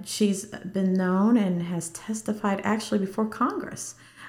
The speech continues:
uh, before the House Transportation and Infrastructure Committee.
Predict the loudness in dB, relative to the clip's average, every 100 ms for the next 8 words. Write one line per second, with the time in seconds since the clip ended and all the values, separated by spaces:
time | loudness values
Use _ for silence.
0 | -4 -2 0 0 2 4 4 4 2 2
1 | 0 0 2 0 -4 -2 -2 0 -2 -2
2 | -4 -6 -6 -8 -6 -8 -4 -2 0 -2
3 | -4